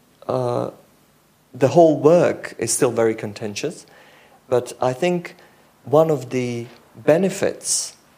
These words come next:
of Freud's insight is that, that the joke pluralizes commemorative discourses and practices that are in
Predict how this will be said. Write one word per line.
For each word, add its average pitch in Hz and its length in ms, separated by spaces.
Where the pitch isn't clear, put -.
of 120 500
Freud's 143 640
insight 110 600
is 110 120
that, - 340
that 117 200
the 113 80
joke 156 520
pluralizes 127 1080
commemorative 113 840
discourses 107 640
and 104 120
practices 107 680
that 107 180
are 104 300
in 110 340